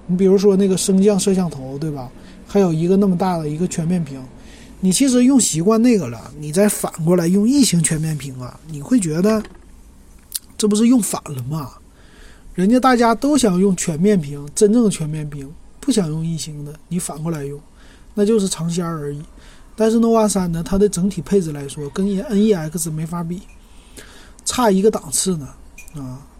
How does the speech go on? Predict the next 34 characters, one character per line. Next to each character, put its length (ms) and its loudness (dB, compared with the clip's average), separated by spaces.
不 120 2
用 120 6
详 240 -4
细 140 -2
对 160 -4
比 220 -10
了。 160 -8
它 140 0
看 180 2
个 100 4
C 160 2
P 120 2
U 220 2
啊， 440 -6
不 80 -10
要 140 2
看 200 0
内 140 2
存 220 -6
和， 440 -8
呃， 120 -8
存 200 -2
储， 160 -8
就 120 -8
看 180 0
个 60 0
C 160 -2
P 140 -4
U， 200 -8
再 160 -4
看 160 0
个 80 -2
外 160 -4
形， 160 -10